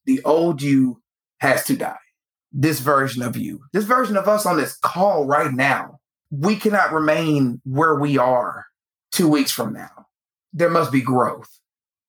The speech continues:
And with growth comes pain. A great pain. It's a trade-off and a much needed one. We are not going to be the same gentleman a week and a month from now. And that's because God is calling us to be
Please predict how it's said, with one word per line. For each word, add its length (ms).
And 140
with 140
growth 260
comes 240
pain. 480
A 80
great 340
pain. 300
It's 100
a 60
trade-off 580
and 120
a 40
much 260
needed 320
one. 300
We 200
are 60
not 220
going 160
to 40
be 120
the 120
same 380
gentleman 540
a 100
week 220
and 120
a 40
month 300
from 140
now. 340
And 360
that's 220
because 340
God 240
is 80
calling 640
us 240
to 120
be 460